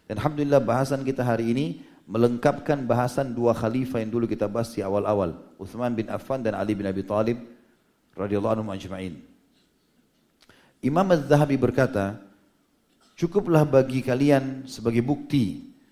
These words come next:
seseorang yang diangkat oleh Umar sebagai gubernur di satu wilayah, kemudian Uthman meneruskannya. Wilayah yang dipimpin adalah wilayah perbatasan.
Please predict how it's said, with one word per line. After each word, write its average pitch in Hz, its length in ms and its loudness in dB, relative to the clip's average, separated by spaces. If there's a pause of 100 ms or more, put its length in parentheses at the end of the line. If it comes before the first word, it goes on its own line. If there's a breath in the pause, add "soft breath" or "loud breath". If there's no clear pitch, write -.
(280 soft breath)
seseorang 143 640 2
yang 123 80 -4
diangkat 131 400 2
oleh 127 160 0
Umar 135 320 2
sebagai 113 320 2
gubernur 117 400 0
di 127 120 -2
satu 127 280 -2
wilayah, 139 640 4 (100)
kemudian 120 460 0
Uthman 131 800 -2
meneruskannya. 113 1000 -2 (640 soft breath)
Wilayah 151 460 6
yang 165 80 -4
dipimpin 156 420 0
adalah 135 240 6
wilayah 123 480 4
perbatasan. 113 960 0